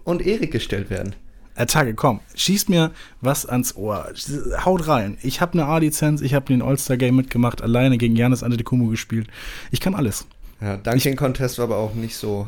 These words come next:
Speaker 1: so
Speaker 2: Nee,
Speaker 1: cool
Speaker 2: hatte ich keinen
Speaker 1: dieses
Speaker 2: Bock
Speaker 1: Jahr.
Speaker 2: drauf. Das
Speaker 1: Ah.
Speaker 2: heißt, ich hab die letzten zwanzig schon gewonnen.
Speaker 1: <laughs>
Speaker 2: Ähm, ja, und deswegen habe ich keinen Bock dieses
Speaker 1: Ja.
Speaker 2: Jahr gehabt. Ich musste eine Runde Fortnite spielen. So,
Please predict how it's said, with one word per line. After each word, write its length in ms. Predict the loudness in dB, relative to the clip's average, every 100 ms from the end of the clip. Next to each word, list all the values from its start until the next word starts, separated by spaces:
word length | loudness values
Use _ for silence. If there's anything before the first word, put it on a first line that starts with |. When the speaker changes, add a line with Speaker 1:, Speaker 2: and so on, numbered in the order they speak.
| -8
Speaker 1:
so 180 | -8 2
Speaker 2:
Nee, 180 | 4 6
Speaker 1:
cool 60 |
Speaker 2:
hatte 100 | 4
ich 80 | 2
keinen 140 | 2 2
Speaker 1:
dieses 40 |
Speaker 2:
Bock 200 | 2 -2
Speaker 1:
Jahr. 120 | -4 -6
Speaker 2:
drauf. 200 | -8 -4
Das 160 | 0 2
Speaker 1:
Ah. 40 |
Speaker 2:
heißt, 180 | 2 4
ich 180 | 6 6
hab 240 | 6 6
die 60 | 6
letzten 300 | 6 6 2
zwanzig 360 | 4 4 4 4
schon 160 | 4
gewonnen. 360 | 6 6 4 4 2 0
Speaker 1:
<laughs> 200 | -2 2
Speaker 2:
Ähm, 520 | 6 6 8 6 4 2
ja, 200 | 2 2
und 200 | 0 0
deswegen 300 | 0 2 2
habe 100 | 0
ich 60 |
keinen 160 | -4 -4
Bock 180 | -6 -6
dieses 260 | -6 -4
Speaker 1:
Ja. 80 | -4
Speaker 2:
Jahr 60 | -6
gehabt. 240 | -8 -10
Ich 120 | -6
musste 240 | -4 -4 -2
eine 80 | 0
Runde 180 | 2
Fortnite 380 | 2 0 -2 -4
spielen. 220 | -6 -6
So, 220 | -2 -4